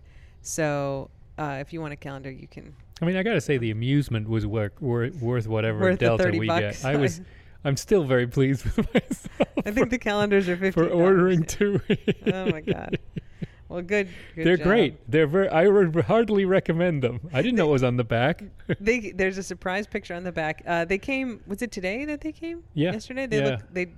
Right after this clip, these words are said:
Speaker 2: Th-,
Speaker 1: look really good,
Speaker 2: this
Speaker 1: actually.
Speaker 2: morning, yeah.
Speaker 1: And all the dogs' birthdays are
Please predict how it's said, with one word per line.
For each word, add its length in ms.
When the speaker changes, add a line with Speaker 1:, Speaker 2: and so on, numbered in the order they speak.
Speaker 2:
Th-, 140
Speaker 1:
look 180
really 160
good, 200
Speaker 2:
this 80
Speaker 1:
actually. 160
Speaker 2:
morning, 200
yeah. 200
Speaker 1:
And 140
all 140
the 100
dogs' 340
birthdays 600
are 460